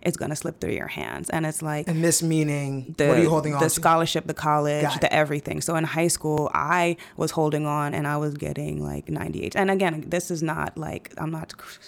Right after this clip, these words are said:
Speaker 1: being like, "Oh, I did so well," and, you know, whatever. But I'm just saying, like, I was very hard on myself.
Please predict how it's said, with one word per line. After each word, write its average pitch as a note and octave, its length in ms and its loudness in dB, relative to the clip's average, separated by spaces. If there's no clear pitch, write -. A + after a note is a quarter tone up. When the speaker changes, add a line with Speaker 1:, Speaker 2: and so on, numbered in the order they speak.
Speaker 1:
being C#3 160 -6
like, C#3+ 160 -6
"Oh, C#4+ 160 -2
I B3+ 120 -4
did C4 220 -4
so C4+ 220 -4
well," B3 340 -2
and, G#3+ 260 -2
you G3+ 80 -2
know, - 140 -6
whatever. D3+ 320 -4
But C#3 220 -4
I'm F3+ 140 -2
just E3+ 140 -2
saying, E3+ 260 -2
like, C#3+ 300 -8
I D#3 80 4
was E3 140 4
very D3+ 160 2
hard C3 260 0
on F2 100 -6
myself. - 200 -8